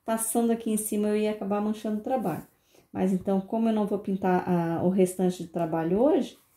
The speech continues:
então eu vou pintar essa rosa aqui. E daí ela já vai tá aqui, mais aqui embaixo, né?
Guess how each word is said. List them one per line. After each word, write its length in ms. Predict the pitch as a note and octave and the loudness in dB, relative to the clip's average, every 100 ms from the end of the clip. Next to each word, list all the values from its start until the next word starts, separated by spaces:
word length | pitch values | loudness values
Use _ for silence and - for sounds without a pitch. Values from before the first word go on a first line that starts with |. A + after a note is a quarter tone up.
| _ _ _ | _ _ _
então 180 | A#3 A3 | -4 -2
eu 60 | G#3+ | -2
vou 100 | A3+ | -2
pintar 340 | A3+ G#3+ G#3+ | -2 -2 -2
essa 240 | G#3 - | -4 -6
rosa 400 | G#3 G#3 G#3 G3 | -6 -4 -4 -4
aqui. 400 | G#3 - C4 F#4+ - _ _ _ - - _ - _ _ _ _ _ - _ A#3 | -8 -6 -6 -6 -10 _ _ _ -20 -20 _ -20 _ _ _ _ _ -20 _ -8
E 640 | A#3 A#3 A3+ A3+ A3+ A3+ - | -4 -2 -2 -2 -2 -6 -6
daí 160 | A3 | 0
ela 140 | A3+ A#3 | 2 2
já 160 | A#3+ | 0
vai 180 | A#3+ A#3+ | -2 -2
tá 140 | B3 A#3 | -2 -6
aqui, 640 | A3+ - A3+ A3 G#3+ - _ _ _ _ _ _ _ _ _ _ _ _ _ _ _ _ | -6 -10 -8 -6 -8 -10 _ _ _ _ _ _ _ _ _ _ _ _ _ _ _ _
mais 380 | G#3 G3 G#3 G#3 | -4 0 0 0
aqui 200 | G3+ - | -4 -2
embaixo, 520 | G3 F#3+ B3 - - | 0 2 2 -2 -4
né? 220 | A3 B3+ | -2 -2